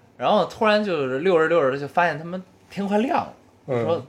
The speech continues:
Speaker 1: ：“哎，咱们离那个天安门不远，要不然看升旗去吧。”
Speaker 2: 嗯。
Speaker 1: 然后第一次去，还是挺爽。
Speaker 2: 那确实很偶然。
Speaker 1: 啊，很偶然，
Speaker 2: 嗯。
Speaker 1: 真的很偶然。然后就去了，去了之后还挺高兴的，但是人确实挺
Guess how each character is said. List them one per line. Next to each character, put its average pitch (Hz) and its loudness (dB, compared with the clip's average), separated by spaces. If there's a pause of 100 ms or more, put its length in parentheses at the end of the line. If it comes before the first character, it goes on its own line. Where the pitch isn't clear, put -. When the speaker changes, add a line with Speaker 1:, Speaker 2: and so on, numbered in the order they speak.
Speaker 1:
：“哎， 202 -8
咱 156 -6
们 170 -10
离 151 -8
那 165 -10
个 117 -8
天 180 -4
安 180 2
门 135 -6
不 156 -2
远， - -6
要 87 -14
不 98 -8
然 - -6
看 - -10
升 147 -8
旗 107 -14
去 120 -4
吧。” - -10 (140)
Speaker 2:
嗯。 117 -2 (280)
Speaker 1:
然 101 -2
后 107 0
第 107 -6
一 107 -2
次 98 -8
去， - -12 (960)
还 - -6
是 117 -4
挺 117 -4
爽。 113 -4
Speaker 2:
那 123 -2
确 120 -2
实 120 2
很 120 -4
偶 113 -2
然。 - -10
Speaker 1:
啊， 107 2
很 143 0
偶 147 8
然， 123 4
Speaker 2:
嗯。 123 2
Speaker 1:
真 120 4
的 - 6
很 120 -2
偶 110 2
然。 - -4 (220)
然 82 -12
后 95 -6
就 98 -6
去 98 -10
了， 85 -8
去 - -10
了 104 -4
之 101 -6
后 104 -6
还 92 -12
挺 87 -14
高 90 -8
兴 98 -10
的， 76 -18 (840)
但 113 0
是 107 0
人 101 -2
确 131 -8
实 95 -8
挺 98 -12